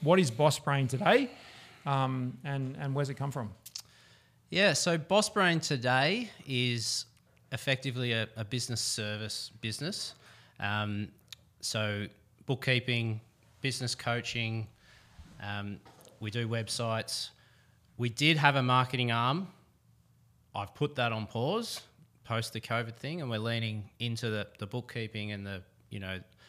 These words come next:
Speaker 2: the, the coaching side of things in the, in the, in the interim. Um, but ultimately where Boss Brain has come from is with our other business we had, my wife wanted to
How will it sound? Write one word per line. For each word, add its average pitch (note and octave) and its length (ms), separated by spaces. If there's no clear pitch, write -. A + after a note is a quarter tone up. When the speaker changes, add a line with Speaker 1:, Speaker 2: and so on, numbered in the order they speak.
Speaker 2:
the, G2 220
the G#2+ 60
coaching A#2+ 540
side A#2+ 280
of A2+ 80
things D3+ 340
in G#2+ 120
the, A2 80
in G#2+ 200
the, B2+ 100
in B2+ 140
the A2+ 140
interim. E3+ 420
Um, A2+ 460
but C#3+ 140
ultimately F#3+ 460
where C#3 180
Boss B2+ 280
Brain A#2+ 260
has G#2+ 120
come B2 320
from G#2 560
is G#2+ 520
with C#3+ 160
our B2+ 140
other B2+ 160
business A#2+ 420
we A#2+ 80
had, A#2 300
my A#2 160
wife B2+ 600
wanted B2+ 380
to A2+ 280